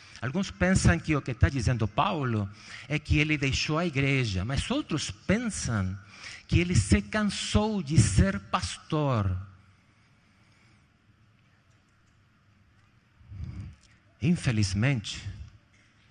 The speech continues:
isso vai acontecer com alguns de vocês. Você não seja esse Demas. Não amem as luzes de Tessalônica.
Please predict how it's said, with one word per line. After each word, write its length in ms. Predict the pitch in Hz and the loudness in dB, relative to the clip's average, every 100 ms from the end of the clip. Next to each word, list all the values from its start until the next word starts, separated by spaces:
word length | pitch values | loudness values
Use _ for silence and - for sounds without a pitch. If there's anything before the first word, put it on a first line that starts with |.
| _ _ _ _ _ _ _ | _ _ _ _ _ _ _
isso 220 | 104 95 104 | -8 -4 0
vai 140 | 107 | 0
acontecer 720 | - 113 117 - 95 - 110 | 0 -4 0 0 2 2 0
com 180 | - 107 | 0 0
alguns 380 | 110 92 95 95 | 0 2 0 2
de 80 | 101 | 2
vocês. 680 | 107 87 92 80 80 - - - - - _ _ _ _ - _ - | 2 2 0 0 -4 -8 -14 -20 -20 -20 _ _ _ _ -20 _ -6
Você 680 | 101 - - 98 123 127 123 - | -4 -2 0 0 0 -2 -8 -10
não 100 | 120 | -10
seja 800 | - - - 135 107 95 85 90 - | -8 0 2 2 0 0 0 -2 -6
esse 380 | 107 98 95 120 | 0 2 4 0
Demas. 880 | 95 90 101 92 87 80 - - - - - - - _ _ _ _ _ _ - - - - | -4 -2 0 0 -2 -4 -6 -12 -18 -20 -20 -20 -20 _ _ _ _ _ _ -20 -20 -20 -10
Não 240 | 147 160 | -6 -2
amem 420 | 156 196 180 120 113 | 2 2 2 0 -2
as 220 | 107 - | -4 -4
luzes 480 | 131 160 156 - - | -2 -2 0 -2 -2
de 100 | 131 | -2
Tessalônica. 1120 | - - 175 160 131 131 117 98 101 90 | -2 0 0 0 -2 -2 -4 -4 -4 -4